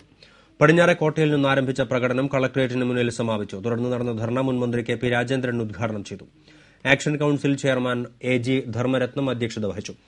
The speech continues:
ഇ വി മുഹമ്മദ് അലി, ടി കെ വാസു, പ്രൊഫസർ കെ ബി ഉണ്ണിത്താൻ, പി ജെ മോൻസി, സുധീർ ജി കൊല്ലാറ എന്നിവർ സംസാരിച്ചു. തൃശൂർ പാരലൽ കോളേജ് അസോസിയേഷന്റെ ആഭിമുഖ്യത്തിൽ നടക്കുന്ന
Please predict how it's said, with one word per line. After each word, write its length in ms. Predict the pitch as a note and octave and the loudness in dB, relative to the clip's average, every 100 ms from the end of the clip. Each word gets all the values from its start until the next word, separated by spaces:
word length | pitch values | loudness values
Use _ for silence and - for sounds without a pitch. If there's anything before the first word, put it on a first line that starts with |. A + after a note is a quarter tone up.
| _ _ - | _ _ -2
ഇ 120 | B2 | 4
വി 120 | B2+ B2+ | 4 4
മുഹമ്മദ് 420 | A#2+ B2+ B2+ A#2+ | 2 0 0 0
അലി, 240 | A#2 C3+ C#3 | 0 0 -2
ടി 120 | A#2+ B2+ | -2 0
കെ 40 | |
വാസു, 400 | A#2 A#2 A#2 C#3 C#3+ - _ - | 0 0 -4 -6 -8 -10 _ -2
പ്രൊഫസർ 400 | B2+ A#2+ B2 A#2+ B2+ | 0 0 0 -2 0
കെ 100 | B2 | 2
ബി 140 | B2+ | 2
ഉണ്ണിത്താൻ, 440 | B2 C3 C3 C3+ C#3+ | 2 0 -2 -4 -2
പി 140 | B2 | -4
ജെ 160 | A#2+ A#2+ | 0 0
മോൻസി, 440 | A#2+ B2+ A#2+ C#3+ | 0 -2 -4 -4
സുധീർ 360 | C3 A#2 C3 B2+ | -4 0 0 0
ജി 120 | B2+ | -2
കൊല്ലാറ 380 | A#2+ A#2+ B2 B2+ | -2 -2 0 -2
എന്നിവർ 240 | A#2+ A2 | -2 -4
സംസാരിച്ചു. 460 | G#2+ G2+ F#2 - - _ _ _ _ _ _ _ _ _ _ _ _ _ _ _ _ _ _ _ _ _ _ _ _ _ _ _ _ _ _ E3 E3+ D3+ D3 _ D3 C#3+ _ _ _ _ _ _ _ _ _ _ _ _ E3 | -6 -12 -14 -18 -20 _ _ _ _ _ _ _ _ _ _ _ _ _ _ _ _ _ _ _ _ _ _ _ _ _ _ _ _ _ _ _ _ _ _ _ _ _ _ _ _ _ _ _ _ _ _ _ _ _ 2
തൃശൂർ 300 | D#3+ F#3+ F3+ | 4 4 4
പാരലൽ 380 | E3+ E3 E3+ | 4 4 4
കോളേജ് 280 | E3 D#3+ D#3 | 2 0 2
അസോസിയേഷന്റെ 640 | D3 D3+ C#3 D3 C3+ C3+ C3+ | 0 0 2 0 0 0 2
ആഭിമുഖ്യത്തിൽ 580 | C3 A#2 C3+ B2 B2+ A#2+ | 2 0 0 0 0 0
നടക്കുന്ന 480 | A#2+ A#2+ A#2+ A#2+ | -2 -2 -2 -2